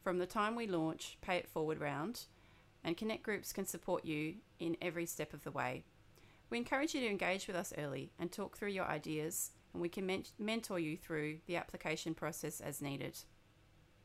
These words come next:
Our grants are designed to be accessible, to support grassroots support groups, and to be as simple as possible.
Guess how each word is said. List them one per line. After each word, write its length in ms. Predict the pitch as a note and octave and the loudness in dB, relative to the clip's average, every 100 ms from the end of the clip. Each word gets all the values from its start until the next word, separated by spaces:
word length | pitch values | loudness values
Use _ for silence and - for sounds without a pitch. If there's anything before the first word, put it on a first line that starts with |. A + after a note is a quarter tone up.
| - - - - - - - - | -20 -20 -20 -20 -20 -20 -20 -2
Our 120 | G#3 | 2
grants 340 | A#3+ B3 - A3+ | 4 4 4 0
are 40 | |
designed 360 | G3 F#3+ F3+ F#3 | 2 4 4 4
to 60 | |
be 140 | F3+ D#3+ | 0 0
accessible, 600 | - G3+ - A3+ B3+ - - - - | -2 -2 -2 0 -2 -4 -12 -20 -16
to 100 | - | -8
support 320 | F#3+ - F#3 - | -8 0 0 4
grassroots 540 | F3+ G#3+ - F3+ - | 2 2 0 -4 -2
support 440 | - - E3+ E3+ - - | -4 -2 -2 -2 -4 -8
groups, 460 | G3+ C4+ - - - - | -2 -2 -2 -6 -6 -2
and 140 | F3 F3 | -2 0
to 80 | |
be 100 | - | 0
as 100 | F3 | -2
simple 280 | - G3 G3 | 0 -2 0
as 120 | E3+ | -2
possible. 540 | - E3 - - C#3+ | 0 -2 -2 -4 -6